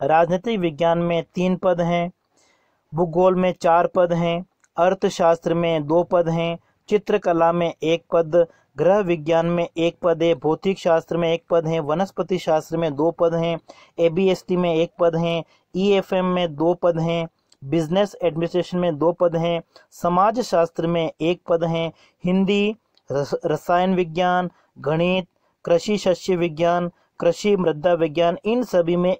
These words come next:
एक एक पदों के लिए जो है, वो आवेदन पत्र आमंत्रित किया गया है। और इसमें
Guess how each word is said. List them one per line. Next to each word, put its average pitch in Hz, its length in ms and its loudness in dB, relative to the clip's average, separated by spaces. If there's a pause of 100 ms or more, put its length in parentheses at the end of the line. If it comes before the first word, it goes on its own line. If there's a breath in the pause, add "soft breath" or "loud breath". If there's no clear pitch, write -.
एक 160 240 -4
एक 202 160 -2
पदों 160 260 -2
के 170 140 -4
लिए 160 140 0
जो 156 140 -4
है, 185 220 -2 (260 soft breath)
वो 190 120 2
आवेदन 156 460 2
पत्र 170 360 -2
आमंत्रित 147 560 -2
किया 143 180 0
गया 139 200 -2
है। 135 360 -8 (120)
और 139 180 0
इसमें 185 440 -4